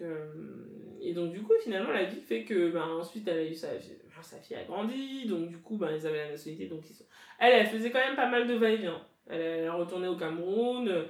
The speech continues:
Ah oui, j'oublie, au Cameroun, elle a, elle a lancé son institut d'esthétique. Enfin, elle a fait plein de trucs, ma grand-mère. Ouais, elle a fait plein, plein de trucs. Mais finalement, en fait, elle est... Enfin, elle est restée, elle est restée ici, mais elle était pendant longtemps. Après, elle a été malade aussi.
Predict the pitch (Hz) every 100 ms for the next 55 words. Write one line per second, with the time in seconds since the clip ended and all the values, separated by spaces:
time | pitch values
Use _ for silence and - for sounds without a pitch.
0 | - - - - - 247 247 202 - 180
1 | 196 214 196 175 160 190 220 233 247 185
2 | 170 165 170 180 175 175 170 185 175 170
3 | 165 - 165 160 - 226 220 269 277 -
4 | 202 208 233 220 277 277 262 208 185 170
5 | 165 165 165 170 156 165 180 180 185 208
6 | 202 214 180 185 180 - _ _ _ _
7 | _ _ _ _ _ 254 247 226 190 202
8 | 523 - 220 - 170 156 151 151 156 151
9 | 151 143 - _ 107 147 156 160 _ 220
10 | - 165 165 160 208 226 - 269 220 170
11 | 160 160 170 160 156 156 147 139 - 139
12 | 139 147 170 226 226 220 180 185 160 147
13 | 160 156 185 202 214 196 202 233 240